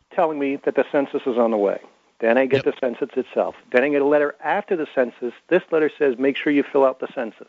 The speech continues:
Speaker 2: I haven't
Speaker 1: Then
Speaker 2: gotten that letter yet. Just to interrupt you here, I've got this. I got the first, uh, initial letter. I got the census,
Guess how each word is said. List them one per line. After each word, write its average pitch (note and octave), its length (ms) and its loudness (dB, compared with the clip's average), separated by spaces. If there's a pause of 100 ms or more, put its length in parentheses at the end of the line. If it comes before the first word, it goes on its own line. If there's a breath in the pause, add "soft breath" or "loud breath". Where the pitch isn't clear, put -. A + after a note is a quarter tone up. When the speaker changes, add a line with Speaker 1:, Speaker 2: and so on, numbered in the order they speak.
Speaker 2:
I A3+ 120 -4
haven't D#4+ 240 -4
Speaker 1:
Then - 80 0
Speaker 2:
gotten A3+ 200 -2
that F#3 200 0
letter G#3 160 0
yet. D3+ 160 0
Just A3+ 160 -4
to B3+ 40 -2
interrupt G3 300 -2
you E3+ 100 2
here, D3 200 2
I've F3 200 0
got G#3 220 -2
this. D#3+ 220 -2
I F3 100 0
got A#3 200 0
the D#3+ 100 -2
first, - 440 -4
uh, D#3+ 280 0
initial G#3+ 400 0
letter. G3+ 260 0
I D3 80 -2
got D#3 160 -2
the C#3+ 80 0
census, G#3 560 -2